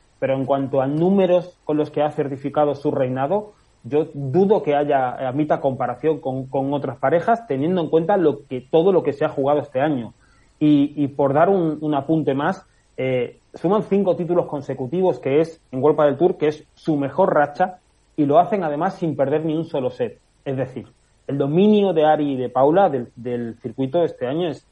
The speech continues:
tan abrumador que yo creo que no ha habido, eh, un dominio así en, eh, por lo menos en la era, en la era World Padel Tour. Ahora bien,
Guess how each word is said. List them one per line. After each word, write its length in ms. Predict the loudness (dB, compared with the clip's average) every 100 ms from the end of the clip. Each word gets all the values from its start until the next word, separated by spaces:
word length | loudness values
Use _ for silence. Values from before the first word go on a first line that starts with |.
| -4
tan 200 | -2 0
abrumador 540 | 0 0 -2 -2 -2
que 100 | -2
yo 140 | -4 -2
creo 180 | -2 -2
que 100 | -2
no 140 | -2
ha 40 |
habido, 400 | -2 0 0 -4 -10 _ _ -8
eh, 320 | -6 -4 -4
un 160 | -4 -2
dominio 460 | -2 0 -2 -4
así 400 | -6 -4 -2 0
en, 400 | -2 -4 -8 -10 -12
eh, 220 | -14 -4
por 140 | -2
lo 100 | 2
menos 300 | 2 2 2
en 100 | 0
la 120 | 2 2
era, 300 | 2 2 0
en 80 |
la 120 | 0 2
era 140 | 2
World 240 | 2 -2
Padel 260 | -4 -10 -6
Tour. 220 | -4 -4 -8 _ _ _ _ _ 0
Ahora 240 | 2 4
bien, 360 | 4 2 0 -8